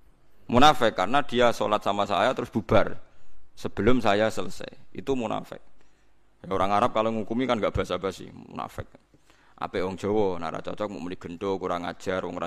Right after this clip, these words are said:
jelas. Mulane ki aja kaget mbek wong Wahabi.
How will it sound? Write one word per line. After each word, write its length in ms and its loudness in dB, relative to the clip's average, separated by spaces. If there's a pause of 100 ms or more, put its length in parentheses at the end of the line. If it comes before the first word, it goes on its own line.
jelas. 400 -2 (800)
Mulane 160 10
ki 160 8
aja 80 6
kaget 400 8
mbek 80 4
wong 160 4
Wahabi. 480 8